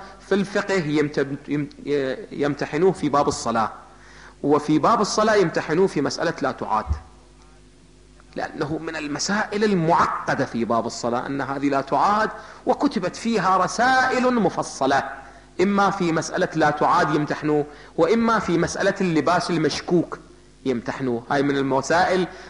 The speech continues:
التي هي موارد الامتحان للذي يدعي الاجتهاد. في حوزة النجف الأشرف ذاك الوقت اللي كان يدعي الاجتهاد،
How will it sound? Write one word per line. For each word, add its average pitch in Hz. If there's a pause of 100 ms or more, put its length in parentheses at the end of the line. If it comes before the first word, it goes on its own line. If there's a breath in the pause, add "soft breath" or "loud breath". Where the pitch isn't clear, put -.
التي 147
هي 175
موارد 196
الامتحان 175
للذي 143
يدعي 185 (240)
الاجتهاد. 127 (400 loud breath)
في 147
حوزة 143
النجف 165
الأشرف 165 (320 loud breath)
ذاك 147
الوقت 180
اللي 139
كان 143
يدعي 139
الاجتهاد، 180